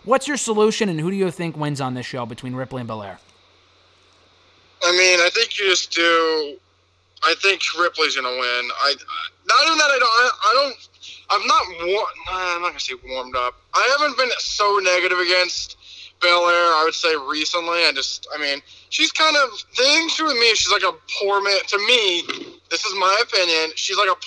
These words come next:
Speaker 2: poor man Sasha Banks. Like, her whole character's like Sasha Banks, basically. And, like, she's, like, okay in the ring, like, whatever. She's fucking an-, I think she's really annoying, but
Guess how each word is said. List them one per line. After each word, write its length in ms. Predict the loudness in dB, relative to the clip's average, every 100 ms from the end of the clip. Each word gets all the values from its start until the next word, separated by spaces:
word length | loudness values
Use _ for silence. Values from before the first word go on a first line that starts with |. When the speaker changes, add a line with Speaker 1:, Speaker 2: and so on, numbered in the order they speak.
| -2
Speaker 2:
poor 180 | 0 2
man 260 | 2 2
Sasha 340 | 0 -2 -2 -2
Banks. 360 | -2 -2 -4
Like, 120 | -4
her 120 | 0 0
whole 160 | 0 -2
character's 420 | -2 0 0 -2
like 140 | -2
Sasha 260 | -2 -2 -2
Banks, 280 | 0 0 -2
basically. 520 | -8 -8 -8 -8 -8 _ -20 -20 -20 -20 -20 -12 -4
And, 240 | -2 0
like, 240 | 0 0
she's, 260 | -2 -2 0
like, 100 | 0 0
okay 360 | -2 0 0
in 80 | 2
the 80 | 2
ring, 400 | 2 4 2 2
like, 260 | 2 2 -2 _ _
whatever. 480 | 0 2 4 2 0
She's 260 | -2 -6 -4
fucking 260 | -2 0
an-, 160 | -2 -2
I 140 | 0 2
think 140 | 2
she's 180 | -4 -6
really 320 | -2 -2 -2
annoying, 460 | -4 -2 -2 -4 -2
but 180 | -2